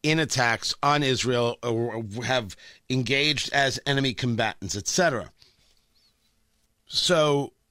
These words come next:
Hamas is going to give back fifty who did nothing wrong, and Israel is going to give up near a hundred and fifty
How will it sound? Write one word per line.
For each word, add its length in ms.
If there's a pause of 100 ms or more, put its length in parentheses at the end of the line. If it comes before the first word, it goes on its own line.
(140)
Hamas 680
is 220
going 240
to 120
give 440
back 320
fifty 540 (500)
who 100
did 180
nothing 460
wrong, 340 (320)
and 200
Israel 380
is 100
going 200
to 60
give 160
up 140
near 180
a 80
hundred 420
and 120
fifty 560